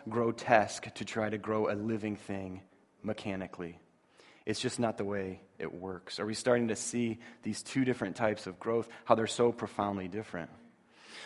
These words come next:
Wh-, which one of these do we usually focus on in our spiritual journey? I would argue that we gravitate toward mechanical growth, perhaps without realizing it. We want instant growth. We want obvious growth. We want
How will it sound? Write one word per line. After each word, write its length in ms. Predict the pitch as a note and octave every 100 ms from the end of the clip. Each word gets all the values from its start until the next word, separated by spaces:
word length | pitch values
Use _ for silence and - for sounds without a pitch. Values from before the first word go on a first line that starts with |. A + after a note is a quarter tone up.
| -
Wh-, 180 | B2+ C#3
which 220 | D#3+ -
one 140 | F3
of 120 | E3 C3
these 220 | C#3+ C3+
do 100 | C#3
we 100 | C3
usually 540 | B2 C#3 C#3+ C#3 C3
focus 540 | A2 C3 B2+ B2+ A#2 A2
on 180 | G#2
in 80 | G#2
our 140 | G2+ F#2+
spiritual 560 | - G2+ G2+ - G2
journey? 340 | G2 A2 A2 F#2
I 100 | A#2+
would 160 | B2+
argue 440 | G#2 B2+ C3+ A2 A2+
that 100 | A2+
we 100 | G#2+
gravitate 800 | A2+ A2+ A#2+ A#2 - G#2 G2 - - - _ _ _ _ _ _ _ _ -
toward 220 | A#2 A2+
mechanical 580 | G#2+ - A#2 A2 A2 G2+
growth, 500 | A2 A2 G2+ - - - -
perhaps 400 | B2+ B2+ A#2+ -
without 440 | A#2+ A2 G#2 G2 - -
realizing 520 | A#2+ C#3 B2+ A2+ G#2+
it. 100 | G#2
We 100 | A2+
want 240 | A#2+ A#2+ A#2
instant 380 | B2+ B2+ - G#2
growth. 120 | - - _ _ _ _ _ _ _ _ _ _ _ _ _ _ _
We 100 | B2+
want 220 | A#2+ A2+ -
obvious 480 | A2 A2+ G#2+ G2+ -
growth. 360 | G#2+ G2+ G2+ - - -
We 100 | -
want 360 | A#2+ B2 A#2 -